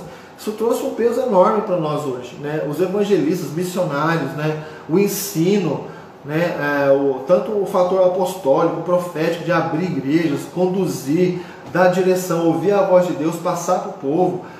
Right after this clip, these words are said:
né? O pastoral, cuidar das pessoas, né? Então, tudo isso envolve, é, uma grande engrenagem que Deus criou, que é o quê?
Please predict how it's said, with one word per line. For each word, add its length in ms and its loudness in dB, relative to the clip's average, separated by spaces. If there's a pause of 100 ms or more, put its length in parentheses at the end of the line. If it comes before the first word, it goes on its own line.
(140)
né? 160 2
O 80 4
pastoral, 720 2
cuidar 400 0
das 160 -2
pessoas, 580 -4 (400)
né? 220 6
Então, 400 -2
tudo 260 -2
isso 220 -6
envolve, 600 2
é, 840 -2
uma 180 -4
grande 420 4
engrenagem 640 -2
que 60 -6
Deus 260 0
criou, 560 0 (300)
que 80 -2
é 60 4
o 100 2
quê? 300 0